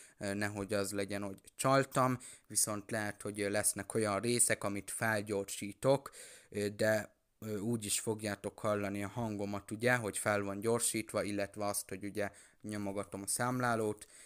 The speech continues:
de lehet, hogy, ö, nem lesz semmilyenféle gyorsítás a videón, viszont akkor lehet, hogy eléggé hosszú lesz ez a videó. Szerintem akkor bele is vágok,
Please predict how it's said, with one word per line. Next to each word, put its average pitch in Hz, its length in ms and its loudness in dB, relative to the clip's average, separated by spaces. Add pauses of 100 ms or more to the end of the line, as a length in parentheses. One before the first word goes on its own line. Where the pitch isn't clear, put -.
(220)
de 101 380 -2
lehet, 101 420 -2
hogy, 98 260 -6
ö, 101 80 -4
nem 98 240 -2
lesz 98 380 -2
semmilyenféle 98 1120 -2 (300)
gyorsítás 98 840 -4
a 101 40 -6
videón, 110 540 0 (300)
viszont 98 420 -4
akkor 98 300 -4
lehet, 95 300 -2
hogy 104 160 -2
eléggé 98 380 -2
hosszú 95 440 -2
lesz 95 240 -2
ez 95 120 -6
a 95 80 -4
videó. 95 500 -8 (240)
Szerintem 127 500 0
akkor 104 420 -4
bele 104 200 2
is 92 140 -2
vágok, 117 560 2